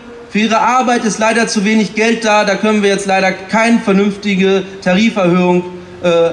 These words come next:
aushandeln. Und das ist doch Murks, liebe Freundinnen und Freunde. Wir leben in einem der reichsten Länder der Welt. Und wenn diese Parteien erzählen, es ist kein Geld da für die Beschäftigten im öffentlichen Dienst, dann müssen sie sich die Frage gefallen lassen, warum.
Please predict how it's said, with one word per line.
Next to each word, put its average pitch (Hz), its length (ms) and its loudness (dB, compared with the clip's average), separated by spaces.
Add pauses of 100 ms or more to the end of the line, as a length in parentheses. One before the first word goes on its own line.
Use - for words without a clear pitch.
(160)
aushandeln. 139 560 0 (320)
Und 151 80 0
das 208 160 -2
ist 262 180 -2
doch 214 140 0
Murks, 208 480 2
liebe 156 160 -2
Freundinnen 127 400 -2
und 120 100 -4
Freunde. 127 320 0
Wir 147 80 0
leben 240 400 2
in 185 140 0
einem 226 380 0
der 160 180 -2
reichsten 240 520 0
Länder 214 440 2
der 185 200 0
Welt. 151 380 -2 (680)
Und 170 120 2
wenn 240 200 2
diese 240 260 0
Parteien 233 500 0
erzählen, 262 420 0
es 208 120 2
ist 247 180 -2
kein 214 300 0
Geld 254 340 0
da 214 140 2
für 202 160 -2
die 185 80 0
Beschäftigten 233 720 0
im 202 140 2
öffentlichen 202 640 2
Dienst, 285 340 2 (320)
dann 180 180 4
müssen 269 320 2
sie 247 120 2
sich 226 240 0
die 220 100 0
Frage 247 480 0
gefallen 220 500 0
lassen, 214 360 0
warum. 185 400 2